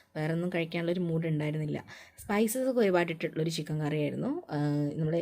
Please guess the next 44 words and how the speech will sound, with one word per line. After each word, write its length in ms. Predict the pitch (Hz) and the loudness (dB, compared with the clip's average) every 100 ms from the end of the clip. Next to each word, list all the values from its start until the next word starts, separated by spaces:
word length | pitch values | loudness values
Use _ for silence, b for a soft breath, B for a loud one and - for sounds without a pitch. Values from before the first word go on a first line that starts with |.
| 165 | 2
വെളുത്തുള്ളിയുടെ 600 | 165 165 165 190 196 208 | 2 4 2 0 2 2
ഒക്കെ 120 | 208 185 | -2 -2
ടേസ്റ്റ് 320 | 156 156 - | -2 -2 -4
ഇങ്ങനെ 180 | 175 165 | -2 -2
ഹൈലൈറ്റ് 460 | 156 151 156 160 | 0 0 0 0
ചെയ്തിരിക്കുന്ന 340 | 170 160 156 156 | -2 -2 -4 -4
ചിക്കൻ 240 | 139 147 | -4 -6
കറി. 140 | 139 147 | -6 -2
നല്ല 140 | 185 | 0
ടേസ്റ്റ് 340 | 202 156 - | 0 -2 -2
ഉണ്ടായിരുന്നു 360 | 160 147 139 143 | -4 -4 -4 -6
ട്ടോ. 180 | 151 151 160 B B B B B B | -8 -10 -12 B B B B B B
അപ്പോൾ 160 | 160 196 | -2 0
നമുക്ക് 340 | 180 180 190 | 2 2 2
അങ്ങനെ 160 | 226 220 | 4 4
വെച്ചാൽ 200 | 220 233 | 4 2
അവിടെ 140 | 208 | 2
ചെന്ന് 280 | 214 214 208 | 2 2 4
കഴിഞ്ഞാൽ 380 | 208 202 202 196 | 4 4 2 0
ഓർഡർ 200 | 175 185 | 2 2
കൊടുക്കേണ്ടത്, 540 | 196 185 180 175 175 180 - | 4 2 2 2 6 4 4
ആ, 100 | 156 151 165 | 0 2 2
നമുക്ക്, 380 | 156 156 - 185 | 2 -2 -2 -4
നമ്മളടുത്ത് 360 | 175 185 175 165 | 2 4 4 2
വന്ന് 200 | 185 185 | 0 0
പറയുന്നില്ല. 400 | 185 160 156 156 | 0 0 0 0
നമ്മളവിടെ 340 | 151 156 170 180 | 0 -2 -2 0
കയറുന്നതിന് 360 | 180 160 165 175 | 2 2 0 -2
മുന്നേ 160 | 170 | -2
ഒരു 80 | 175 | -2
ചെറുക്കൻ 260 | 175 165 170 | -2 -2 -2
വന്നിട്ട് 280 | 165 160 165 | 0 0 0
നമ്മളോട് 240 | 160 156 | 0 0
ചോദിക്കും 320 | 165 151 170 | 0 -2 -2
എന്താ 200 | 165 165 | -2 0
വേണ്ടത്. 380 | 165 165 156 151 220 | 0 0 0 -2 -6
അപ്പോൾ 160 | 190 175 | -8 -6
നമ്മൾ 160 | 165 | -4
ഇത്ര 180 | 165 - | -4 -6
സാധനം 360 | 180 175 165 165 | -6 -4 -2 -2
എന്ന് 120 | 180 | -2
പറഞ്ഞിട്ട് 220 | 165 185 | -6 -6
നമ്മൾ 120 | 175 170 | -4 -2
ഇരിക്കുമ്പോഴേക്കും 640 | 165 165 160 160 165 | -4 -2 -2 0 -4